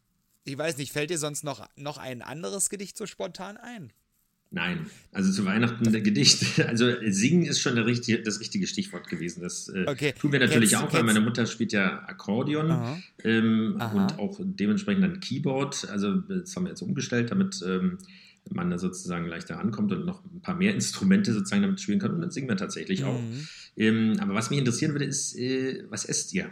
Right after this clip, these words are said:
Speaker 2: Da gibt's ja auch sozusagen Rituale, die sich dann, oder bei vielen gibt es Rituale, vielen Familien, die sich dann wirklich durchziehen sozusagen und die Tradition, zumindest am
Speaker 1: Mhm.
Speaker 2: Heiligen Abend. Jetzt ohne
Speaker 1: Mhm.
Speaker 2: religiösen Bezug im Zweifelsfall, den haben ja auch einige, aber was, was esst ihr?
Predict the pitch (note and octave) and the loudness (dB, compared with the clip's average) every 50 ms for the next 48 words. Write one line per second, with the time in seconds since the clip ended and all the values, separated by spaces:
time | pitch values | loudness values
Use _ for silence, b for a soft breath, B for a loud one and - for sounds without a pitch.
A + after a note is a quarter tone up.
0 | - - _ _ - F#2+ G2 A#2+ B2 A#2+ - A#2 G2 G#2+ C3+ C3 - - A#2+ G#2+ | -12 -20 _ _ -8 -4 -4 -4 -4 -2 -4 -4 -2 -2 -4 -6 -4 -6 -6 -6
1 | - G2 G#2+ G#2 G#2+ G#2+ A2 G#2 - - - - - A2+ F#2+ - - - B1+ C2 | -4 -2 0 2 2 4 2 2 0 -4 -10 -6 -4 -4 -4 -2 -4 -2 -2 0
2 | C2+ C#2 C2+ C3+ C3 C3+ B B B B B B B _ - G#2+ A2 G#2+ A2+ G#2+ | 0 0 -2 -2 -6 -8 B B B B B B B _ -2 0 2 2 0 0
3 | - - A2+ A2+ A2 G#2+ A2 A2 G#2+ F#2+ - - - E2+ - - - B2+ C#3 C3 | 0 0 0 2 2 4 4 4 4 2 0 -4 -6 -10 -12 -8 -4 -2 0 4
4 | A2 F#2+ F#2 - G#2+ G#2 G2 - A2 G2+ F#2+ F#2+ E2 F2+ G2 G#2 A2+ A#2 A#2 A2+ | 4 4 4 4 2 -2 -2 0 -2 -2 -2 -4 -4 -4 -4 -2 -2 0 -2 -2
5 | G2+ - - G#2+ G#2 - - G2+ G#2 G2+ G#2 G#2+ G#2+ A#2 A#2+ B B B B B | -4 -4 -6 -8 -6 -4 -2 0 2 2 2 2 2 0 0 B B B B B
6 | B B B _ - G2 G2 - - A2 G2 G2+ A2 - - G#2 - - B2 C3+ | B B B _ 0 0 0 2 4 2 4 4 2 0 -2 -4 -2 0 -2 -2
7 | - - - - - E3+ F3+ E3+ - - - - F#3 - - E3+ - - - - | -2 -4 -6 -6 -6 -6 -8 -10 -12 -10 -12 -12 -12 -10 -6 -2 0 2 2 2
8 | G2 F#2+ - - - F#2 F#2+ F#2 - - A#2 G#2+ F2+ - - F#2+ F#2+ F#2+ - - | 2 0 -2 -2 -2 -4 -2 -2 -2 0 0 0 0 2 4 4 6 6 4 2
9 | F#2 F#2+ F#2+ G2 F#2+ F#2 F#2 F#2 F#2 F#2 F2+ F2 - - - - - - - G2+ | 0 2 2 4 2 4 4 2 2 0 -2 -6 -8 -12 -16 -16 -20 -6 -4 -4
10 | F#2+ F#2+ G#2+ G#2+ A2 A2 G#2 G2+ F#2 F#2+ G2+ F#2+ F#2+ F#2 G2 A2+ C#3 C#3+ D3 - | -4 0 2 6 6 8 6 6 6 4 4 6 6 6 6 6 6 4 2 0
11 | A#2+ A#2+ - C#3+ C3 - B2 B2 A#2+ - A2+ A#2 A#2 B2 B2 - - A2+ A#2 B2+ | 0 -2 -2 -2 0 0 0 0 0 0 0 0 0 -2 -4 -6 -4 -2 0 0
12 | C#3 C#3 B B B B B B B _ - F#2+ F#2 G2 G2 F#2+ F#2+ G2 - - | 0 -2 B B B B B B B _ 0 2 2 4 4 4 4 2 0 -2
13 | A2 A2+ A#2 A#2 A2+ F#2 F2 G2+ G2 G2 G2 - - - - - F#2+ - - G2 | -2 -2 0 0 0 0 2 2 2 0 0 -2 -6 -14 -14 -12 -12 -8 -4 -4
14 | G2 - - G2 - - - A#2 C#3 E3+ | -4 -2 -4 -6 -6 -4 -4 0 0 0